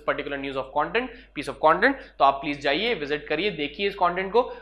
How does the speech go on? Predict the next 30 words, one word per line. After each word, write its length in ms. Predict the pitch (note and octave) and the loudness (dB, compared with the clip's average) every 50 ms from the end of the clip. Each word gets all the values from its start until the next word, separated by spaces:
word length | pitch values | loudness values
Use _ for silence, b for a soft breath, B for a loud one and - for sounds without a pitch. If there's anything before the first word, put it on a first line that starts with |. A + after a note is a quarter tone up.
| B - | B 2
और 100 | C3+ C#3 | 4 4
अगर 180 | C#3 C3+ D3+ C#3+ | 4 6 4 4
आपको 220 | C3+ - - D#3 | 4 4 0 -4
अच्छा 200 | C#3+ - - F3 | -6 -2 -2 0
लगे, 280 | D#3+ D#3+ E3 F3 G3+ B3+ | 2 2 2 2 0 -2
तो 280 | - - - - D3 | -2 -8 -14 -16 -16
प्लीज 240 | C3+ - D3+ F#3+ G3+ | -8 -4 -4 -2 -2
दूसरे 300 | D#3+ D#3 C#3 C3+ - D3+ | -4 -6 -6 -6 -6 -6
भी 100 | D3+ D3+ | -4 -2
कंटेंट 320 | C#3+ C#3+ C3+ C3+ C#3 C#3 | -2 -2 -2 -2 -4 -6
को 80 | C#3 C#3+ | -6 -6
देखिए। 240 | C3+ C3 A2+ A#2 A#2 | -6 -6 -6 -8 -10
तो 100 | - C#3+ | -10 -12
पुश 280 | - - B3 A#3 A#3 | -8 -6 -6 -4 -2
नोटिफिकेशन 600 | A#3 A3 G3 A3 G3 A3 G3 G#3+ G#3+ A3 A3+ G3 | -2 -2 -2 -2 -2 -2 -2 -2 -4 -4 -4 -4
इनेबल 300 | F3+ F3+ F3+ F3+ F#3 G3+ | -2 -2 -2 -2 -2 -2
करवाना, 460 | G3 G3 F#3+ F3 F3+ F3+ F#3+ G3+ G3+ B B B - | -2 -2 -2 0 0 0 0 -2 -2 B B B -8
देखिए, 200 | E3 E3 G3 - - | -6 -4 -4 -6 -6
ईजी 260 | F#3 F3 E3 G#3 G#3 | -6 -4 -2 -2 6
टास्क 280 | - G3 F3+ F3+ - | 8 8 8 8 6
नहीं 180 | D#3 C#3+ C3 B2 | 0 -6 -6 -6
है, 160 | A2+ - - _ _ _ _ _ _ _ _ _ _ _ - | -10 -12 -16 _ _ _ _ _ _ _ _ _ _ _ -16
it's 180 | - - - F3+ | -14 -6 0 2
really 180 | F#3+ G3+ G#3 | 4 6 6
a 80 | G3 F3+ | 6 6
tough 200 | - E3+ - - | 6 4 4 4
task, 200 | - - B2+ A#2+ | 4 2 2 2
क्योंकि 280 | - - D3 C#3 - E3+ | 0 -4 -6 -4 -4 -2
हर 220 | D3 - E3 F3 | 2 4 4 4
कोई 400 | F3 F3+ G3+ G3+ A3 G3+ G3+ - | 4 2 2 2 2 0 -6 -12